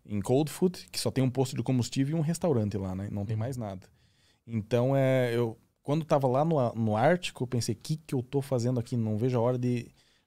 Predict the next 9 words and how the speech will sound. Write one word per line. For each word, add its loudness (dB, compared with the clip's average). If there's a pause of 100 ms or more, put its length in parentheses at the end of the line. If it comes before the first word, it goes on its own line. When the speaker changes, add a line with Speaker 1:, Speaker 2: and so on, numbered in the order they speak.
Speaker 1:
de 0
terminar 2
logo 2
isso." -4 (280)
E -18
quando -4
eu -2
comecei 2
lá, 2